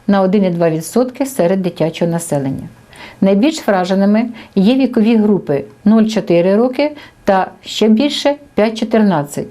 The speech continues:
в яких складає майже сорок сім відсотків. Якщо проаналізувати захворюваність серед дітей даної вікової групи, то діти у віці нуль-чотири складають перехворівших тридцять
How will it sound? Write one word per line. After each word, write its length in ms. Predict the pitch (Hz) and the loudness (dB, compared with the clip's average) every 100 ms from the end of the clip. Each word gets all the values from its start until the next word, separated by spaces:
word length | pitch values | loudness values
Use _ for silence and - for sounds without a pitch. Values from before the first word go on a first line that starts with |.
| - 175 | -8 -2
в 40 | |
яких 340 | 202 208 196 | -2 0 -4
складає 540 | - 180 165 190 247 285 - - - | -2 -4 0 0 0 -2 -8 -12 -2
майже 400 | 190 208 220 226 | 2 2 0 -4
сорок 380 | - 185 208 214 | -2 0 0 -2
сім 240 | 208 196 | 0 0
відсотків. 540 | 196 - 143 - - - - _ - - - - | 0 -4 -8 -8 -16 -20 -20 _ -20 -18 -8 -2
Якщо 320 | 226 233 330 | 0 0 -2
проаналізувати 800 | 320 269 269 254 240 185 165 175 | 2 2 4 4 2 0 0 -2
захворюваність 840 | 180 226 226 190 180 180 180 - - | 0 -2 0 0 2 0 -2 -6 -6
серед 340 | - 233 208 | 0 2 2
дітей 440 | 240 247 196 165 - | 0 0 0 0 -4
даної 440 | 180 214 262 220 185 | -2 2 2 2 2
вікової 480 | 180 190 202 226 180 | 0 0 2 2 0
групи, 420 | 156 156 156 214 220 - - _ | -2 -6 -4 -6 -6 -18 -20 _
то 280 | - 202 156 - - - | 0 2 0 -6 -16 -2
діти 400 | 185 220 311 285 | 2 2 2 -2
у 200 | - 247 | 0 2
віці 480 | 214 180 - 123 113 - - - - - _ 202 | 2 0 -4 -6 -6 -12 -20 -20 -20 -20 _ 2
нуль-чотири 1000 | 240 294 294 - - 254 247 185 151 - 170 _ _ _ - | 2 0 -4 -12 -4 -2 2 2 0 -4 -12 _ _ _ -14
складають 640 | - 220 220 233 214 214 | -2 2 4 2 0 0
перехворівших 720 | 208 208 214 202 180 151 151 - | 0 0 0 0 0 -2 -8 -4
тридцять 640 | 208 190 - 151 - | -2 -2 -4 -8 -10